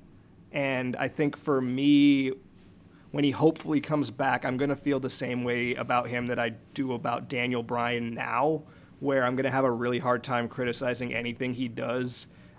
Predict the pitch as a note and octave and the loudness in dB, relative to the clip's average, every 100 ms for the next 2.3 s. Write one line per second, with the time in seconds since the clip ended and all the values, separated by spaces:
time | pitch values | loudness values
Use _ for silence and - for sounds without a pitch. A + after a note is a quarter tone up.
0 | - C#3+ D3+ B2 C3 B2 B2 C#3 B2+ B2+ | -2 2 2 2 0 0 0 0 0 0
1 | A#2 B2 B2 A#2 A2+ - - - - - | -2 -2 -4 -4 -4 -6 -6 -12 -16 -4
2 | D#3 F#3 - | -2 -2 -6